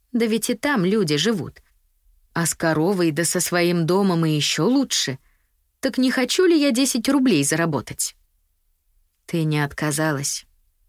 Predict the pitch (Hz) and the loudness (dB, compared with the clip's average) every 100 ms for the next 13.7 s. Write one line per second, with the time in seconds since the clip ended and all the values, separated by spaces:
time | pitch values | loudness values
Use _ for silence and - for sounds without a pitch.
0 | _ _ _ - 214 202 208 208 190 196 | _ _ _ -4 0 2 0 0 0 2
1 | 196 190 170 160 156 151 - - - 339 | 2 2 2 0 -2 -6 -8 -16 -4 -2
2 | - 285 247 208 269 220 254 208 - - | 0 2 2 2 2 2 0 0 0 -2
3 | 151 _ _ _ _ - 214 254 - 220 | -6 _ _ _ _ -8 -4 -4 0 0
4 | 220 226 262 190 233 277 247 254 - - | 2 0 0 2 2 0 0 -2 -2 0
5 | 220 - 202 208 233 220 190 147 120 131 | 0 2 2 2 2 2 0 0 -2 -8
6 | _ _ _ _ _ _ _ _ _ _ | _ _ _ _ _ _ _ _ _ _
7 | _ _ _ _ _ _ 190 214 226 - | _ _ _ _ _ _ -2 0 0 -2
8 | 175 143 135 127 - _ _ _ 180 165 | -4 -4 -4 -8 -14 _ _ _ -4 -2
9 | 165 165 180 269 269 262 - - 175 165 | -2 0 0 0 -2 -4 -6 -2 0 0
10 | 226 262 175 - 180 160 131 131 - - | 0 0 -2 -2 0 0 -2 -6 -8 -10
11 | _ _ _ _ _ - 147 - - 151 | _ _ _ _ _ -6 -4 -4 -4 -2
12 | 143 151 208 180 - 156 147 151 143 185 | 0 0 0 -2 -2 0 0 0 -2 0
13 | 180 135 - - 123 123 | 0 0 -4 -6 -6 -8